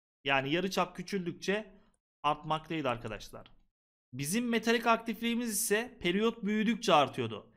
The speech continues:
Yani bir A için periyot büyüdükçe ne olacaktır? Erime kaynama noktamız azalacaktır. Çünkü artış yönün tersinde.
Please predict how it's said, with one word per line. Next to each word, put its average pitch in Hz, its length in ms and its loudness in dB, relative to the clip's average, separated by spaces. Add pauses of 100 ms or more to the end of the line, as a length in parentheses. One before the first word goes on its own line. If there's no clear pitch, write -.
(280)
Yani 180 380 6
bir 214 120 0
A 226 200 8
için 214 500 -4
periyot 214 480 2
büyüdükçe 202 560 0
ne 220 60 0
olacaktır? 196 720 2 (460)
Erime 196 320 4
kaynama 208 440 4
noktamız 202 560 0
azalacaktır. 202 840 2
Çünkü 190 260 -2 (100)
artış 175 480 2
yönün 190 240 -2
tersinde. 170 800 -2